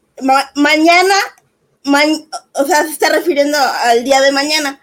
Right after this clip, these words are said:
"¿Cuántas posibilidades hay en, en esta palabra? No importa lo desalentador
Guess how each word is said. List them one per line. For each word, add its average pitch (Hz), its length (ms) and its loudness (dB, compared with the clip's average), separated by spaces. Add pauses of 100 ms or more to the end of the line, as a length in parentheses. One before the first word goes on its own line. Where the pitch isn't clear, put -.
(200)
"¿Cuántas 320 380 0
posibilidades 269 920 -2
hay 262 380 -2 (300)
en, 240 420 -4 (720)
en 277 200 0
esta 285 300 -2
palabra? 226 640 0
No 311 220 0
importa 330 640 -2 (680)
lo 277 160 2
desalentador 294 1160 2